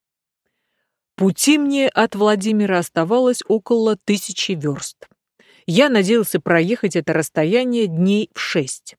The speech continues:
Но несносная тряска так меня измаяла, что я давал себе частые передышки и ехал гораздо медленнее. На пятый день к вечеру я на силу добрался до Васильева Майдана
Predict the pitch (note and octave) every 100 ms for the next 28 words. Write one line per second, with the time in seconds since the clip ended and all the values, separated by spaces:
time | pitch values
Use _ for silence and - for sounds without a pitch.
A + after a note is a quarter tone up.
0 | _ _ _ F3 F3+ G#3+ F#3+ F#3+ - A#3
1 | G3+ - D#3+ D#3 A#3+ B3 - D3 - G#3+
2 | - E3+ F3+ D#3+ D#3+ A3 C#4+ F3+ C#3+ D3
3 | _ _ _ - - G#3+ G3+ C4+ A3+ G#3
4 | A3 G3+ - F3+ F3 D#3+ - F#3 D3+ -
5 | D3 D#3 F3 G#3 C#4 C#4 - B3 - _
6 | - E3+ D#3+ C4+ - B3 F3 D#3+ D#3+ G3+
7 | F#3 F#3+ F#3+ D#3 D#3 C#3 C3+ C3+ D3 D#3+
8 | _ _ _ _ _ _ _ _ - D#3+
9 | E3+ - D#4 F3 D3+ D3 A#3 A#3+ - D3+
10 | G#3 - A3+ G#3 G3+ _ _ - D3+ A#3
11 | C4+ G#3+ F#3+ - - C#4 C4 G3+ G#3 F3+
12 | E3+ G3+ A3 - G#3 E3 F#3+ A3 A3+ A3
13 | _ _ - F3+ F#3+ - A#3 F3+ E3 D#3+
14 | D#3 D3 A#3 C4 B3+